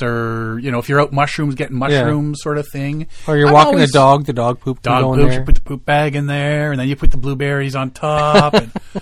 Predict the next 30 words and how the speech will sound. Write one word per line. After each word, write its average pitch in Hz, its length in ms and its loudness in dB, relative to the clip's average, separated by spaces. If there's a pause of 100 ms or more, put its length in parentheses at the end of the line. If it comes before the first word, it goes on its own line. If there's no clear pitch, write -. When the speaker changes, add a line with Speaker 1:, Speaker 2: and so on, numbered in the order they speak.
Speaker 2:
<laughs> - 380 -10
Speaker 1:
uh, 131 1000 -8 (220)
um, 147 600 4 (200)
no, 240 300 0
but, 170 120 0
you 233 100 -4
know, 226 60 -2
and 254 140 -6
I'm 339 160 -4
always, 190 380 -2
"Oh, 254 100 -10
look 220 180 -12
at - 80 -18
these - 160 -16
cool 196 320 -8
rocks," - 440 -10
you 135 80 -14
know, 135 140 -10
like, 147 280 -8
there's 123 200 -6
Speaker 2:
Oh, 165 100 6
yes, 220 240 4 (100)
yeah. 180 100 -2
Speaker 1:
you 202 40 2
know, 156 100 2
when 151 140 0
you're, 139 160 -2
when 135 160 -4
you're 127 280 -2
Speaker 2:
Yeah. 151 100 2